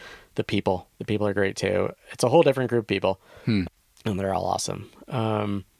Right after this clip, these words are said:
Speaker 1: for rock climbing, we're going on a climbing trip, hopefully the first two weeks of July.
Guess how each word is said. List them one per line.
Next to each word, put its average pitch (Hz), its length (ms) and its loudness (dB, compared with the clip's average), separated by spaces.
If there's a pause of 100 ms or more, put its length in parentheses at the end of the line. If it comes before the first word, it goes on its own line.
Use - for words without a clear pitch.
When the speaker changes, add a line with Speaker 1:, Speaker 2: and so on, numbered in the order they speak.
(160)
Speaker 1:
for 151 220 4
rock 127 260 6
climbing, 139 1040 6
we're 120 80 0
going 120 540 2
on 117 240 0
a 110 40 0
climbing 123 380 0
trip, 123 400 0 (260)
hopefully 127 760 4 (340)
the 107 100 2
first - 420 0
two 131 160 2
weeks 123 260 2
of 120 100 0
July. 107 600 6